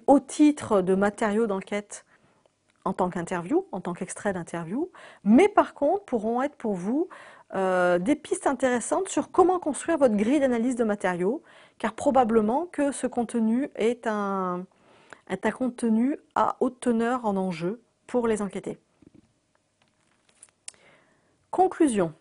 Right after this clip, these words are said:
Dans ce module, nous avons vu tout d'abord que mener un entretien sociologique nécessite des qualités relationnelles très importantes.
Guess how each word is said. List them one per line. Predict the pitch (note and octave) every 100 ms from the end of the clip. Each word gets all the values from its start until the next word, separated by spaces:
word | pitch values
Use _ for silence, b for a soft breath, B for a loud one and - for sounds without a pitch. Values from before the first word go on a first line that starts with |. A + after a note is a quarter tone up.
| _
Dans | F3 A3+
ce | C#4 -
module, | E4+ E4 A3+ G#3+ F3+ D#3+
nous | G#3 C#4+
avons | D4+ B3 A3
vu | F#3 F#3+ - _ _ -
tout | D#4+
d'abord | C4 G3 G3 F#3 -
que | - F#3 B3 F4 B B B B B -
mener | G3 C#4 D#4
un | D#4
entretien | A#3+ A3+ A#3+ A3+ F#3
sociologique | F3+ C4+ - G#3+ F3 E3+ B3 -
nécessite | G#3 F#3+ G#3 - C#4
des | F#3+
qualités | F#3+ G3+ G#3 - C4
relationnelles | C4 G3 F#3+ - G#3+ C4
très | - - C4 B3
importantes. | G#3+ F#3 - - - -